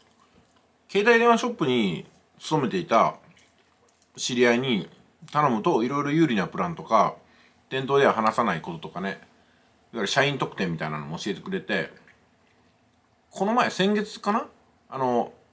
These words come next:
ドコモにアイフォン二台の解約に行ったんですよ。半年前にiPhoneの契約を二台して、で、iPhoneもらうじゃないですか。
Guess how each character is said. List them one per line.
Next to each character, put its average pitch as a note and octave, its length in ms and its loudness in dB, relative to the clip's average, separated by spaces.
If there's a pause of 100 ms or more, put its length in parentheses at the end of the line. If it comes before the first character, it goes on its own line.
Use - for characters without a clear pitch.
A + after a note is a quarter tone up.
(240)
ド E3 200 0
コ F#3+ 100 2
モ B2+ 80 4
に G#2 100 0
ア C#3+ 80 4
イ A#2 80 4
フ A#2+ 100 -2
ォ G2+ 80 0
ン F#2+ 100 -2
二 C3 100 0
台 F#2 380 2
の G#2 160 -2
解 B2 160 2
約 A#2+ 160 4
に A#2 80 2
行 G#2 60 -4
っ - 20 -14
た A2 120 0
ん E2+ 60 -4
で D#2 60 -12
す - 40 -16
よ。 B1+ 120 -18 (1300)
半 F3 180 0
年 F#3+ 160 2
前 F#3 200 6
に G2+ 300 2 (440)
iPhone C3+ 280 0
の G#2+ 380 2 (100)
契 A2+ 140 -2
約 G#2+ 300 2
を G2 80 4
二 B2+ 160 4
台 F2+ 180 4
し - 120 -6
て、 G2+ 300 -2 (760)
で、 D#3+ 280 0
iPhone A#2+ 260 2
も F#2+ 120 0
ら A2+ 100 6
う G#2+ 40 4
じ F2+ 80 -4
ゃ - 20 -6
な D2 60 -8
い C#2+ 40 -12
で - 40 -18
す - 80 -20
か。 - 180 -14